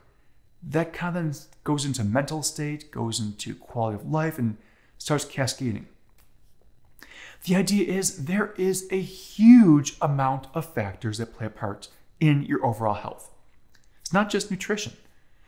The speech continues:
Nutrition plays a large part, but all these other things also influence. So really, health can be based on many different sizes, many different shapes. Looking at how you feel and how your body works is a key thing.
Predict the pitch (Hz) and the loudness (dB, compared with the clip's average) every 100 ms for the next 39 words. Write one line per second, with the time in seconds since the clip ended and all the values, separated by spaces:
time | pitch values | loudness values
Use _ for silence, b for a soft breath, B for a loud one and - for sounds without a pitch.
0 | B B 139 - 143 139 151 156 147 113 | B B 0 4 2 2 -2 -2 0 0
1 | 110 175 226 - - 104 107 - - - | 2 2 2 -2 -8 -10 -10 -16 -16 -16
2 | - - 170 175 165 160 160 - 120 120 | -6 -2 0 0 -2 -4 -6 -2 -2 -2
3 | - 135 139 - 110 92 101 92 - - | -4 -6 -4 -6 -8 -10 -14 -18 -12 -12
4 | - - - - - _ B B B B | -12 -18 -20 -20 -20 _ B B B B
5 | B B - 156 214 240 220 156 - - | B B 0 4 6 6 4 0 -12 -4
6 | 180 233 - - 190 190 165 175 - - | 0 0 0 -6 -2 -2 -2 -4 -4 -2
7 | 185 185 151 160 190 185 190 180 - 180 | 2 2 2 0 -2 -4 -8 -6 -4 -2
8 | 202 117 101 151 185 180 143 - 202 170 | -2 -2 -4 -2 -2 -4 -4 -4 -4 -8
9 | - - - - - - - - b b | -10 -14 -14 -20 -20 -20 -20 -20 b b
10 | b b b b b b 156 170 185 170 | b b b b b b 0 2 0 2
11 | 151 - - 135 135 123 - - 202 165 | 0 -2 -10 -6 0 0 0 -2 0 2
12 | 113 - 123 110 113 104 110 180 127 - | 0 -2 -6 -2 -2 -2 -2 -2 -2 -4
13 | - - - 123 113 - 104 - 107 | -10 -10 -8 -4 -4 -4 -6 -6 -12